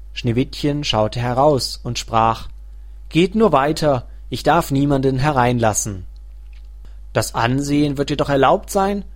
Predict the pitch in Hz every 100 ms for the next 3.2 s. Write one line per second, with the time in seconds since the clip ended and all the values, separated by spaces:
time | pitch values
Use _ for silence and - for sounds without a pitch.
0 | - - - 123 117 131 120 117 117 117
1 | - - - - - - 131 135 139 135
2 | 151 - 196 185 113 117 120 120 120 123
3 | - -